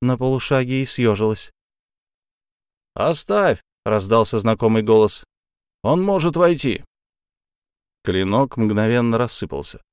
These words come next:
Плоские камни с грохотом упали на землю. В открытых воротах стоял большой металлический куб на четырех цилиндрических ножках. «Наконец-то!» —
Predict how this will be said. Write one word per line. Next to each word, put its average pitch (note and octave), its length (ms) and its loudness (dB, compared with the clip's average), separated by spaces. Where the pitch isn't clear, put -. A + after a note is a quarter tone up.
Плоские A#2 500 0
камни B2 420 0
с G#2+ 100 -6
грохотом A#2 460 0
упали A2+ 280 0
на A2+ 160 0
землю. A2 380 -8
В F#2 80 -2
открытых D#3 520 -2
воротах D#3+ 380 2
стоял D#3 320 -2
большой D3 440 0
металлический C#3+ 720 -2
куб F3+ 300 -6
на D3 120 2
четырех D3 460 0
цилиндрических C3 880 -2
ножках. F#2+ 460 -2
«Наконец-то!» — G3+ 840 0